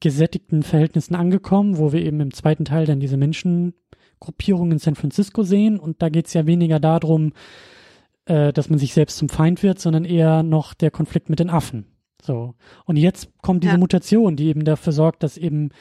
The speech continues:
Speaker 1: alle, die vorher als sicher galten, wieder so einen In-, Unsicherheitsfaktor spüren. Und das finde ich halt eben auch total interessant und auch toll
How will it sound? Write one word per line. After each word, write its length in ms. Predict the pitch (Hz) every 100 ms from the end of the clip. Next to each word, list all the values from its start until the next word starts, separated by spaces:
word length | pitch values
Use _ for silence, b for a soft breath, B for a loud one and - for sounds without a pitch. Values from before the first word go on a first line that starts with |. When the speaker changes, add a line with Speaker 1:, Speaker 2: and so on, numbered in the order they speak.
| b b _
Speaker 1:
alle, 380 | 165 156 180 170
die 140 | 165
vorher 640 | - 175 165 147 156 147 b b b -
als 280 | 156 - -
sicher 280 | 175 190
galten, 560 | 151 160 156 170 175 151
wieder 180 | 156 151
so 80 | 151
einen 120 | 185
In-, 180 | 220 -
Unsicherheitsfaktor 1800 | - 208 175 139 127 135 - - _ _ _ _ - - - - 151 127
spüren. 640 | - - 135 139 156 180 - b b b
Und 140 | 156
das 120 | 147
finde 160 | - 175
ich 100 | -
halt 100 | 165
eben 140 | 170
auch 140 | 151 -
total 360 | - - 165
interessant 460 | 160 143 147 165 143
und 100 | 143
auch 120 | 139 -
toll 400 | - 170 180